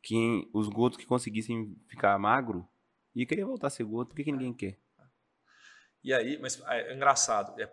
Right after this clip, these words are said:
Speaker 2: muito por época, né? Você tinha na Idade Média os gordos que era bonito, magro não. Porque gordo era sinônimo de riqueza, a pessoa tem muita
Speaker 1: É,
Speaker 2: coisa pra
Speaker 1: aham.
Speaker 2: comer. É um negócio assim, muito
Speaker 1: Tinha.
Speaker 2: fora. Hoje não.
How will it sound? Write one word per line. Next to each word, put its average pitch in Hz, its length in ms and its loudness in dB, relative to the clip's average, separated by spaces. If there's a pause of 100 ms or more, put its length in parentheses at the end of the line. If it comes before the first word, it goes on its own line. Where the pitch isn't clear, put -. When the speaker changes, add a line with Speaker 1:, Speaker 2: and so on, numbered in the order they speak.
Speaker 2:
muito 143 260 -12
por 151 220 -10
época, 101 420 -8
né? 104 160 -16 (320)
Você - 180 -12
tinha 123 320 -12
na 120 80 -6
Idade 117 320 2
Média 110 320 -10
os 120 100 -12
gordos 113 300 -14
que - 80 -16
era 131 80 -10
bonito, 131 440 -18
magro 107 360 -8
não. 110 260 -12 (220)
Porque 113 160 -10
gordo 113 320 -8
era 120 140 -2
sinônimo 120 340 -6
de 120 100 -16
riqueza, 131 520 -4
a - 40 -8
pessoa 110 280 -6
tem 113 100 -12
muita 104 180 -2
Speaker 1:
É, 107 80 6
Speaker 2:
coisa 110 160 2
pra 107 120 -2
Speaker 1:
aham. 113 220 2
Speaker 2:
comer. 113 200 -10
É 127 140 2
um 147 40 2
negócio 156 340 4
assim, 147 280 -10
muito 135 180 -12
Speaker 1:
Tinha. 110 340 2
Speaker 2:
fora. 113 300 0 (360)
Hoje 165 320 4
não. 143 360 6